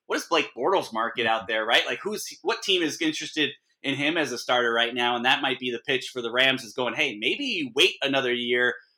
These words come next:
for next year's free agency, and there's gonna be some more room than what there is now." Another guy I like, I think he's gonna be too expensive. I think he's gonna have a shot at starting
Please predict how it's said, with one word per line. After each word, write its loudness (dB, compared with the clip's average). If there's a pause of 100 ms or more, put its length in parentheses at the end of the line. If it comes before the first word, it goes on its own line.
(120)
for 0
next 2
year's 0
free 0
agency, -2
and -6
there's -4
gonna 0
be -6
some -6
more 0
room 2
than 0
what 0
there 0
is -2
now." 6 (280)
Another 4
guy 6
I 6
like, 4
I -4
think -8
he's -10
gonna -4
be -12
too -2
expensive. -2
I -2
think -8
he's -4
gonna 0
have 4
a -6
shot 2
at -6
starting 0